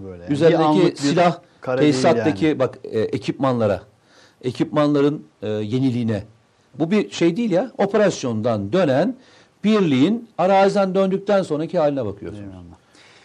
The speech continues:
Speaker 1: Birçok izleyicimiz şu an "Maşallah, maşallah." yazmışlar.
Speaker 2: Maşallah.
Speaker 1: "Mehmetçiğin dünyada eşi yok elhamdülillah."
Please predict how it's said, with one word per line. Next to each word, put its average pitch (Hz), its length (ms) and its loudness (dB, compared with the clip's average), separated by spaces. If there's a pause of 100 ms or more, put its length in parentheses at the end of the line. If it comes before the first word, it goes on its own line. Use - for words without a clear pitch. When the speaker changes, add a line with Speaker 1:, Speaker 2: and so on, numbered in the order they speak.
(200)
Speaker 1:
Birçok 113 360 -12
izleyicimiz 110 480 -8
şu - 160 -10
an 123 80 -6
"Maşallah, 110 680 -6
maşallah." 101 580 -10
yazmışlar. 95 540 -10
Speaker 2:
Maşallah. 120 340 -4
Speaker 1:
"Mehmetçiğin 117 380 -8
dünyada 117 420 -6
eşi 117 240 -8
yok 113 200 -6
elhamdülillah." 107 760 -8